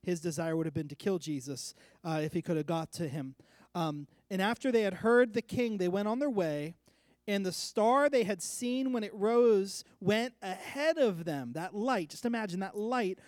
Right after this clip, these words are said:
went ahead of them until it stopped over the place where the child was. And when they saw the star, come on, say that with me, they were overjoyed.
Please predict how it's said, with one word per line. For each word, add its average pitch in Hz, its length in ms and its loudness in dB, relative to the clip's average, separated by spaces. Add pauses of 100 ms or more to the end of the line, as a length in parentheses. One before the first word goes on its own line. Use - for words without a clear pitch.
(160)
went 208 180 0
ahead 269 320 -6
of 190 200 2
them 165 360 -4 (340)
until 220 300 2
it 196 140 -4
stopped 240 640 -2
over 208 220 2
the 185 80 2
place 214 460 -2
where 202 140 -2
the 190 80 -8
child 214 440 0
was. 151 460 -6 (260)
And 226 160 2
when 226 120 2
they 202 100 2
saw 233 460 0
the 247 100 -2
star, 170 800 0 (260)
come 220 140 4
on, 190 140 6
say 214 180 4
that 208 140 2
with 196 180 2
me, 165 180 -4 (200)
they 208 240 8
were 185 240 6
overjoyed. 196 1400 6